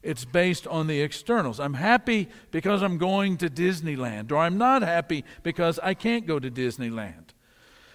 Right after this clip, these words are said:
So what is happening around us today? Well, thankfully, we have a vaccine. I think we're learning better ways to distribute it and efficient ways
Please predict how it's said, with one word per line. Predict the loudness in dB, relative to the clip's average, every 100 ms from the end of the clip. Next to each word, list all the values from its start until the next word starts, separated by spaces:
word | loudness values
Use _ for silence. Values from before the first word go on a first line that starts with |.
| -20
So | -4 0
what | 6 8 8
is | 4 2
happening | 2 2 2 0 -2
around | 0 2 2 0
us | -4
today? | -10 -10 -10 -12 -20 _ _ _ _ _ _ _ _ _ _ _
Well, | -2 2
thankfully, | 6 6 6 4 4
we | 4
have | 2 2
a | 2
vaccine. | 4 4 2 -2 -2 0 -2 -2
I | -4 -6
think | -2 -2 -2 -6
we're | -2 0 0
learning | 0 -2 0 0 -2 -6 -4
better | 0 0 0
ways | 0 0 0 -2
to | -6 -10
distribute | -8 -10 -8 -6 -4 -2
it |
and | -4 -6
efficient | -6 -6 -6 -12
ways | -6 -4 -4 -6